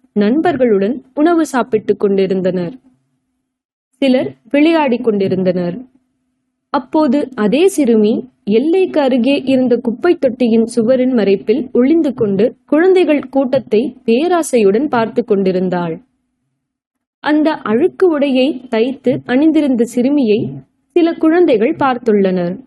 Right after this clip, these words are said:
நான்கைந்து குழந்தைகள் கையில் கற்களுடன் அவளை நோக்கி ஓடினர்.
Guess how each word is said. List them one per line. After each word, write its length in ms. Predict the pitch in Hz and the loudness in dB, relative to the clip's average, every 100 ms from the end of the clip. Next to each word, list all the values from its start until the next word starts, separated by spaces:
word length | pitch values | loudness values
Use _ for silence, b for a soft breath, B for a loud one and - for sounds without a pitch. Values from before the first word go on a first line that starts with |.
| _ _ _ _ _ _ _ - | _ _ _ _ _ _ _ -2
நான்கைந்து 640 | 202 220 302 302 285 247 | 0 0 -2 -2 0 -2
குழந்தைகள் 720 | 247 254 302 285 214 240 - - | 0 2 2 0 0 -2 -4 -6
கையில் 460 | 247 311 359 294 - | -2 2 2 0 -2
கற்களுடன் 640 | 233 226 359 311 240 233 - - | -4 0 2 4 4 0 -2 -4
அவளை 360 | 269 262 240 | -2 0 0
நோக்கி 420 | 208 208 202 285 | 0 -2 -2 0
ஓடினர். 560 | 240 208 196 180 180 170 | 2 2 0 -2 -4 -6